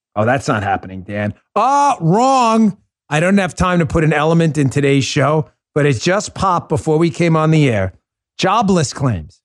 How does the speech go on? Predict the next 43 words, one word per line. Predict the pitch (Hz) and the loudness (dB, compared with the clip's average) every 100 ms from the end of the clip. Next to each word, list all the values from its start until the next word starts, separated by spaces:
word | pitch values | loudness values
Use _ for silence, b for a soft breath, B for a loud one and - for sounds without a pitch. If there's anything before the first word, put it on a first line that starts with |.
| _ | _
for | 139 | -2
the | 135 | 2
left. | 143 151 113 | 2 2 -2
That | 123 | 0
means | 127 120 | 2 2
people | 143 127 110 | 0 -2 -2
out | 123 | -2
of | 120 | 0
a | |
job, | 117 131 127 131 113 | 0 0 0 -4 -4
jobless | 131 113 127 131 | -2 0 0 -2
claims. | - 143 139 127 _ _ _ _ _ _ _ _ _ _ | -2 0 0 -2 _ _ _ _ _ _ _ _ _ _
Just | - 165 - | -4 -4 -2
rose, | 127 170 180 151 92 - | -2 2 2 2 -2 -8
just | - 156 - | -6 -4 -2
launched | 160 156 143 - | -2 0 -2 -4
this | 147 | -4
morning | 151 147 139 127 | 0 0 2 2
right | 131 | 0
before | 117 143 | -2 -2
we | 139 | 0
came | 143 139 | 0 0
on | 131 | 2
the | 131 | 2
air | 113 98 - _ _ _ _ _ _ _ _ _ - | 0 -2 -8 _ _ _ _ _ _ _ _ _ -4
by | 127 | -4
six | - 143 - | -2 -6 -4
thousand. | 139 117 113 113 110 | -2 -2 -2 -2 -2
Uh, | 95 | -2
you | 101 | 0
gonna | 123 107 | -2 -2
put | 127 | -4
something | - 120 120 | -2 0 2
in | |
there? | 127 131 | 2 0
Yes, | 120 127 95 | -2 -2 -4
you | 98 | -6
take | 90 87 82 | -12 -14 -18
it | |
or | 80 | -20
not. | 82 80 _ _ - | -20 -20 _ _ -4
Thank | 123 101 | -2 -2
you. | 76 | -6